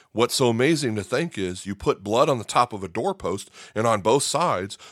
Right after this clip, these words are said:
what would happen to the blood on the top? It would drip to the bottom. And there, in the Old Testament, you have a foreshadowing of the New Testament cross of Jesus. In the Old Covenant, it was temporary.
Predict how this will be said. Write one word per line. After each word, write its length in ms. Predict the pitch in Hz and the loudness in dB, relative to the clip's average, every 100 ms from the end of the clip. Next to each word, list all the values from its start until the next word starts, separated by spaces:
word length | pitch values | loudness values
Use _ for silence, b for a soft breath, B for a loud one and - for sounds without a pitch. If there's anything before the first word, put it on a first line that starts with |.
| - | 4
what 240 | 131 143 | 6 6
would 140 | 123 | 4
happen 400 | 117 135 135 101 | 2 2 2 0
to 120 | 101 101 | -8 -8
the 80 | |
blood 220 | 85 95 104 | -4 -2 -2
on 120 | 110 | -4
the 40 | |
top? 400 | 98 - - - _ _ _ _ b b b | -8 -8 -10 -14 _ _ _ _ b b b
It 60 | 101 | -8
would 160 | 87 | -6
drip 240 | 76 107 - | -4 -8 -6
to 100 | 98 | -8
the 80 | 87 | -4
bottom. 460 | 95 92 85 78 _ _ | -4 -6 -12 -20 _ _
And 200 | 87 78 | -16 -6
there, 500 | 98 156 110 85 117 - b b | 0 0 0 -6 -10 -16 b b
in 100 | 82 | -10
the 80 | 82 | -4
Old 180 | 131 - | -4 -4
Testament, 460 | 107 87 - - | -6 -6 -10 -12
you 80 | 92 | -10
have 140 | 90 | -10
a 40 | 80 | -10
foreshadowing 720 | - 135 147 - 90 87 87 | -8 -4 -4 -4 -4 -4 -4
of 120 | 85 | -6
the 60 | 82 | -6
New 180 | 110 147 | -8 -8
Testament 440 | - 87 - 80 | -8 -10 -10 -12
cross 340 | - 90 87 | -4 -4 -4
of 120 | 87 78 | -10 -12
Jesus. 480 | 90 80 78 - - B B B | -10 -10 -14 -18 -18 B B B
In 80 | 90 | -2
the 60 | 92 | 2
Old 200 | 151 - | 2 2
Covenant, 420 | 80 78 78 - B B | -6 -6 -10 -12 B B
it 80 | 101 | -4
was 160 | 92 | -4
temporary. 760 | - - 123 120 90 82 76 71 | -6 -4 -4 -4 -8 -12 -14 -20